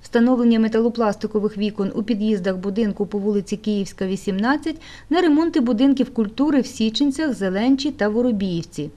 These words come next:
Також передбачили п'ятсот п'ятдесят чотири тисячі гривень на придбання комп'ютерної техніки та меблів до Дня знань окремим школам громади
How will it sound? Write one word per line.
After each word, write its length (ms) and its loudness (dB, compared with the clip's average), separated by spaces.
Також 320 2
передбачили 640 2
п'ятсот 400 0
п'ятдесят 440 0
чотири 360 0
тисячі 400 -2
гривень 360 2
на 100 2
придбання 560 0
комп'ютерної 680 -2
техніки 520 0
та 140 -4
меблів 420 0
до 140 -2
Дня 260 -4
знань 340 0
окремим 480 2
школам 460 2
громади 600 -2